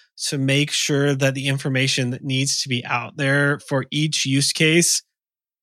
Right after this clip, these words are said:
is actually there and working. I, I said earlier, I have a friend on the support team who I will contact and be like, "Hey, does this make sense to you? Do you understand what I'm saying here when I say this? Like,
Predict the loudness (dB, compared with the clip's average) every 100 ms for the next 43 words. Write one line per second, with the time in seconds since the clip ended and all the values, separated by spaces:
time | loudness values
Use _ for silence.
0 | _ _ _ -6 -2 -2 -2 -4 -2 -2
1 | 0 -2 -4 -6 -4 0 0 0 0 0
2 | -2 -12 -14 _ -18 -2 0 4 2 4
3 | 4 4 6 6 6 2 2 4 4 4
4 | 2 -2 -2 0 2 0 -2 -2 -2 -2
5 | -4 -4 -4 -2 -2 -2 -4 -4 -4 -10
6 | _ _ _ _ -2 2 2 2 0 0
7 | 2 0 -2 0 0 2 0 0 -4 -4
8 | -4 0 0 0 -4 -16 _ _ _ _
9 | _ _ -2 4 4 4 2 2 0 0
10 | 0 0 2 4 2 2 4 4 4 4
11 | 4 4 4 2 2 4 4 4 2 0
12 | 2 2 2 0 4 4 6 6 6 4
13 | 2 0 0 -2 -2